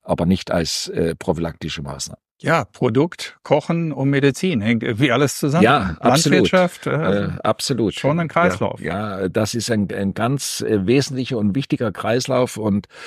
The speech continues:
Speaker 1: ohne Herrn Kampmann jetzt oder Sie, äh, besonders ins rechte Licht, äh, äh, zu, aber Sie haben es ja selber schon gesagt, zu rücken, äh, Sie haben eine Riesenverantwortung.
Speaker 2: Ja.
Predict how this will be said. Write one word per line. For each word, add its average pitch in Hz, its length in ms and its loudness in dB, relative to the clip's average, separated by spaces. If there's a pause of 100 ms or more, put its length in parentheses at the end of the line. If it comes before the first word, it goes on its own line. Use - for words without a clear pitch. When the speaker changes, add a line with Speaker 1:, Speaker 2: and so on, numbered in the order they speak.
(600)
Speaker 1:
ohne 110 280 2
Herrn 98 360 0
Kampmann 110 520 -2
jetzt 110 260 0
oder 92 220 2
Sie, 117 320 0
äh, 101 440 4
besonders 107 540 0
ins 98 260 0
rechte 110 280 -2
Licht, - 320 -2
äh, 127 240 2
äh, 123 640 -4
zu, 127 380 0
aber 110 160 2
Sie 104 160 2
haben 101 80 2
es 101 60 0
ja 107 80 2
selber 101 240 2
schon 104 200 2
gesagt, 98 320 0
zu - 120 -2
rücken, 123 200 -2 (480)
äh, 208 200 0 (400)
Sie - 200 0
haben 98 80 0
eine 101 220 4
Riesenverantwortung. 104 800 -2 (320)
Speaker 2:
Ja. - 80 -6